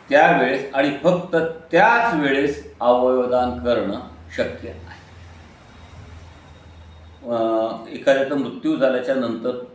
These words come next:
तुम्ही नेत्रदान करू शकता. नेत्र हाही एक अवयव आहे. या बाबतीमध्ये मला एक गोष्ट आवर्जून सांगावीशी वाटते की, श्रीलंकासारख्या नकाशामध्ये अतिशय छोट्या दिसणाऱ्या देशामध्ये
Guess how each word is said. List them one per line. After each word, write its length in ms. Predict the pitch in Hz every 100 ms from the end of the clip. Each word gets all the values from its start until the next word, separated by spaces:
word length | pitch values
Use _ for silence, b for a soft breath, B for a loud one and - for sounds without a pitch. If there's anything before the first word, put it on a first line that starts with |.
| -
तुम्ही 200 | 113 123
नेत्रदान 520 | 113 117 113 123 120
करू 360 | 127 127 127 -
शकता. 380 | - - - - - - _
नेत्र 320 | 90 101 98 131
हाही 460 | 110 113 123 127
एक 80 | 127
अवयव 360 | 117 98 104 -
आहे. 240 | - - - - _ _ _ - - - b b b b b b - 139
या 200 | 156 156
बाबतीमध्ये 520 | 139 - 139 135 139
मला 180 | 135 135
एक 160 | 127
गोष्ट 440 | - 123 123 123 127
आवर्जून 680 | 123 120 113 123 143 170
सांगावीशी 500 | 139 123 117 110 117
वाटते 420 | 113 110 - 113
की, 160 | 110 143 135
श्रीलंकासारख्या 1200 | 131 143 143 131 135 135 120 113 - 113 117 - B B B
नकाशामध्ये 800 | 110 123 120 143 - 127 123 123
अतिशय 540 | - - 160 165 180 170 - -
छोट्या 440 | 156 156 196 208
दिसणाऱ्या 560 | - - - 139 143 120
देशामध्ये 800 | 117 113 143 131 107 92 82